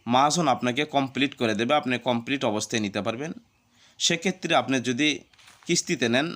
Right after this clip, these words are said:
মাহাজনকে সাড়ে চার লাখ টাকা দিতে হবে এবং এই গাড়িটির আঠারোটা কিস্তি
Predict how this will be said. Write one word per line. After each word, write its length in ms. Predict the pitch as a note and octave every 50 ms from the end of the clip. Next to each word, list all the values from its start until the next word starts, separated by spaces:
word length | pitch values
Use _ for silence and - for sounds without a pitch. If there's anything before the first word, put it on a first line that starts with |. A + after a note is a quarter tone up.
| - A#2+
মাহাজনকে 460 | A2+ A2+ C3 C#3 D3 D#3+ D3+ C#3 D3 C3+ -
সাড়ে 200 | - C3 C#3 D#3 -
চার 120 | D3 C3 A#2+ A2
লাখ 80 | G#2+ G#2 - -
টাকা 160 | G#2 - A2+ G2+ G2
দিতে 140 | F2+ - A2 A2
হবে 180 | A#2 B2 D#3+ F#3+ - _ _ _ _ _ - - - - - - C3+
এবং 180 | C#3+ E3 F3 D#3+ C3 A#2+ - - - _ _ _ _ _ _ _ -
এই 80 | A#2+ A#2+
গাড়িটির 280 | C3+ D3 D3 C#3+ F#3 E3 - -
আঠারোটা 300 | D3 D3 D#3+ E3+ E3 F#3 F3+ -
কিস্তি 260 | E3+ D#3+ - -